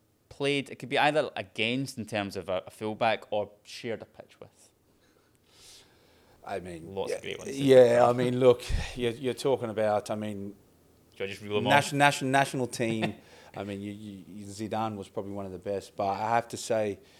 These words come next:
Speaker 2: you know, to, to have played the pitch when, you know, with Arsenal, you know, Thierry Henry was a, was a fantastic player. Robert Perez was incredible.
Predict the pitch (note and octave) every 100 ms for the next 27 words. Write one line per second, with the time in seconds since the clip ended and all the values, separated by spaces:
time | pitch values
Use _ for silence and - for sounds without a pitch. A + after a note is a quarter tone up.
0 | - - - - _ G#2+ G#2 G2+ A2+ G#2
1 | G2 A#2+ G2+ - A#2+ A#2+ A2 G2+ A2+ A2
2 | G#2 G2 F#2+ F#2+ G#2 G#2 G2 F#2+ G2 G#2
3 | - - F#2+ F2 - A#2+ G2 F#2 A#2 A2+
4 | G#2+ G2 G2 G2 F#2 F#2+ F#2+ F#2+ F#2+ F#2
5 | G2+ F2 G2 F#2 F2+ - F#2+ F#2+ G#2 G#2
6 | F#2+ G2+ F2+ F#2 F#2 - _ _ - -
7 | _ G#2+ F#2 F#2 - G2+ F#2 F2 F#2+ F#2